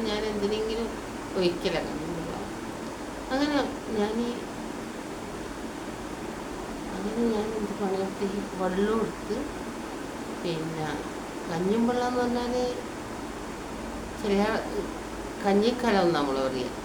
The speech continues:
ഈ ചോറ് വാർത്തുന്നതിന് കഞ്ഞിക്കലം എന്ന് പറയും. നിങ്ങളുടെ നാട്ടിലെല്ലാം, നമ്മുടെ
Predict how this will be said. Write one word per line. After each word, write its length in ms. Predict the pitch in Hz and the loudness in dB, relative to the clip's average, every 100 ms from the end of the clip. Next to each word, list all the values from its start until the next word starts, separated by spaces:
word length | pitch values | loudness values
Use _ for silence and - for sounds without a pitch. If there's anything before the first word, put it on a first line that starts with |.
| - 190 | -6 -4
ഈ 40 | 185 - | -4 0
ചോറ് 280 | 185 180 214 | 4 6 6
വാർത്തുന്നതിന് 720 | 240 233 - 220 240 240 254 285 - - - - - - - - - | 6 4 0 0 2 2 0 -2 -4 -8 -6 -8 -8 -8 -8 -6 0
കഞ്ഞിക്കലം 520 | 185 202 202 208 190 175 | 6 8 8 8 6 6
എന്ന് 120 | 156 | 4
പറയും. 280 | 147 139 - 170 | 2 0 0 4
നിങ്ങളുടെ 420 | 175 196 226 233 233 | 6 6 4 6 6
നാട്ടിലെല്ലാം, 640 | 214 208 214 226 226 226 226 - - | 4 2 2 2 2 2 -2 -4 -2
നമ്മുടെ 260 | 185 202 | 0 0